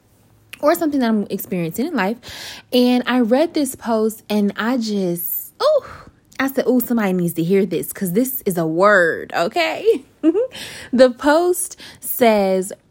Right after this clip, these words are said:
"Cutting ties with people who hurt you isn't enough. You must also cut ties with the version of you that allowed it." Ooh, I'm gonna read it one more time in case y'all didn't catch that.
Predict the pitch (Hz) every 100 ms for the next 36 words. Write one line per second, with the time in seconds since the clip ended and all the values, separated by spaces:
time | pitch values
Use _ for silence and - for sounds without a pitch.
0 | _ - 190 - 269 294 330 285 - 226
1 | 233 247 254 254 269 - 277 269 254 247
2 | 220 214 175 - 226 247 240 277 285 302
3 | _ 202 220 240 233 190 190 185 151 -
4 | 226 _ - - - - 226 233 226 226
5 | 202 214 226 254 233 226 - 202 220 -
6 | 214 208 214 214 190 185 180 170 165 196
7 | 226 254 254 269 254 - 185 175 175 214
8 | 233 247 240 _ _ _ 190 196 185 170
9 | 170 180 196 190 170 143 92 - _ _
10 | _ _ _ _ - - - _ _ _
11 | _ - 247 370 339 226 220 240 247 247
12 | 226 220 202 214 202 202 196 208 185 175
13 | 170 156 - -